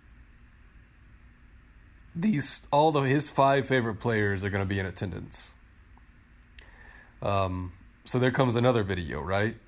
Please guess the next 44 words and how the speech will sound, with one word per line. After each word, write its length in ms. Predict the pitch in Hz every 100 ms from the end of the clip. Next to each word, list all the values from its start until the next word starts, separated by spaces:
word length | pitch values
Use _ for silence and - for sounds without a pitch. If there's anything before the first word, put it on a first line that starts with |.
| - 104
It's, 480 | 92 - - - - - -
okay, 220 | 107 104
you 100 | 98
need 140 | 131 127
an 100 | 95
intro 400 | 117 110 107 90
for 120 | 104
these 220 | 95 92
guys. 460 | 95 90 90 - - - - _ - - - -
Um, 500 | 101 95 95 95 101 - - - - - - - - - - - -
and 120 | 98
so 100 | 110
I 60 | 104
start 180 | 120 110
working 200 | 107 113
on 80 |
that. 260 | 123 135 - - - - - - - - -
And 200 | 104 98
I 180 | 95
have 220 | 95 107 98
a 80 | 110
recording 440 | 107 107 151 139
of 80 | 120
him 320 | 123 147 135
talking 380 | 127 135 117 123
about 260 | 110 107 107
each 160 | 123
one 80 | 113
of 60 | 101
these 180 | 95 92
guys 520 | 95 95 95 98 - - - - - - -
in 540 | 101 98 95 95 98 -
a 80 | 110
minute 440 | 101 113 120 120
to 180 | - 107
ninety 340 | 92 104 101 95
seconds 380 | - 98 98
long 220 | 92 92 92
on 80 |
each, 220 | 92 85 -
right? 280 | 101 101 -
And 100 | 98
he's 140 | 95
like, 180 | 95 90